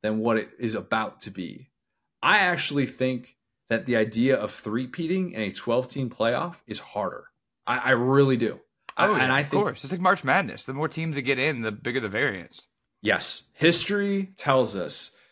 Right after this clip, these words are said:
Speaker 1: that as we've continued to beef up the postseason, it's no longer just,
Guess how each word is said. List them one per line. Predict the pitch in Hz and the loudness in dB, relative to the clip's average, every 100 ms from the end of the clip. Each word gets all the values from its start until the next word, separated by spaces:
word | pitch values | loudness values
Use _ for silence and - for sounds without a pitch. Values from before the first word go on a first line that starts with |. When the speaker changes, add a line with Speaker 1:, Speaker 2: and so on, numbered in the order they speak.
| _ - | _ -2
Speaker 1:
that | 117 107 104 - | 2 2 0 -2
as | 123 107 | -2 0
we've | 127 127 | -2 0
continued | 135 113 147 175 147 | -2 0 -2 -2 -4
to | 139 | -6
beef | - 143 147 143 | -4 -6 -2 0
up | 135 120 | 0 -2
the | 120 | -6
postseason, | - 123 113 - 107 98 | -2 -2 -2 -2 -4 -2
it's | 90 90 120 | -6 -4 -2
no | 127 131 | 2 2
longer | 123 120 113 | 2 2 -2
just, | 104 110 107 - | 0 0 2 -2